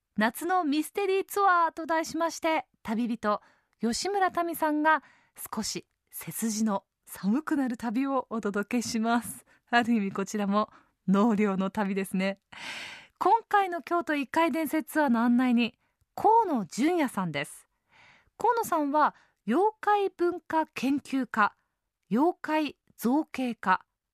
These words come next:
妖怪企画プロデューサーとして、京都を中心に妖怪をテ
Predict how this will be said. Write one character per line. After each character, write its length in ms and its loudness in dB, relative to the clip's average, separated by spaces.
妖 300 2
怪 340 0
企 220 -18
画 320 0
プ 140 -4
ロ 120 0
デ 100 -2
ュ 20 0
ー 40 -2
サ 180 -2
ー 20 -12
と 160 -8
し 80 -10
て、 240 -2
京 180 -2
都 100 -6
を 60 -4
中 220 -6
心 240 -2
に 180 -2
妖 180 0
怪 180 2
を 60 -4
テ 100 -4